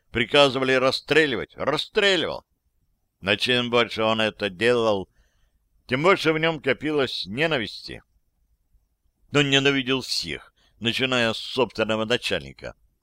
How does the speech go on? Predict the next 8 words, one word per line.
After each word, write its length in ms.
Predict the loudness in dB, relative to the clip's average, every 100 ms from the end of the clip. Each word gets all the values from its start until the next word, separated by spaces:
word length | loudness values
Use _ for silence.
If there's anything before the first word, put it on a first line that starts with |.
| _
Лысоватый, 680 | -6 -4 0 4 4 2 -6 _ _
с 140 | -8
усами — 520 | -6 2 2 2 -4 -10 _ _
которые 380 | 2 4 2
в 40 | 0
Египте 560 | -2 -4 -4 -4 -4
называли 480 | -4 -2 0 2 0 -6
фельдмаршальскими. 1300 | -2 -2 0 6 6 6 -2 -4 -6 -12 -10 -10 -10